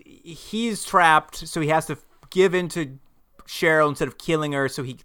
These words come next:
throws her the keys to the cage, and then one of the Danger Team accidentally jumps on a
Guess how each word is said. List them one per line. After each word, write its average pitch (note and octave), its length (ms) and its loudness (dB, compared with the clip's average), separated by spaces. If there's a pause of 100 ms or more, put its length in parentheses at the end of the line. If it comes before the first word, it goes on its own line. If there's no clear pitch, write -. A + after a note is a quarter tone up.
(200)
throws F3 400 4
her G#3+ 140 2
the F#3 80 -2
keys E3+ 360 -8
to D3+ 100 -12
the C#3+ 100 -8
cage, A#2+ 680 -2 (480)
and D#3 180 -4
then D#3 320 0
one D#3 220 4
of F#3+ 100 0
the G3 80 2
Danger E3 520 -4
Team D#3+ 580 -6
accidentally D3+ 520 0
jumps C#3 460 -2
on C3+ 200 2
a B2+ 140 -2